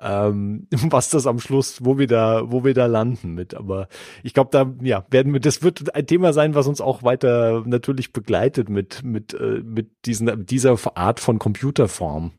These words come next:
Und, aber auf der anderen Seite haben wir natürlich auch noch ganz schnöde Probleme, nämlich ganz schnöde eben Gewichts- und technische Probleme. Zum Beispiel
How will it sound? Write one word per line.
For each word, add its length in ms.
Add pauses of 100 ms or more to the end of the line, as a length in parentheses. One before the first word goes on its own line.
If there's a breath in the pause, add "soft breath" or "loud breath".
(960 loud breath)
Und, 360 (720)
aber 320
auf 120
der 120
anderen 120
Seite 200
haben 100
wir 60
natürlich 280
auch 100
noch 160
ganz 180
schnöde 580
Probleme, 560
nämlich 220
ganz 180
schnöde 560 (240 loud breath)
eben 360
Gewichts- 500
und 360
technische 480
Probleme. 600
Zum 140
Beispiel 360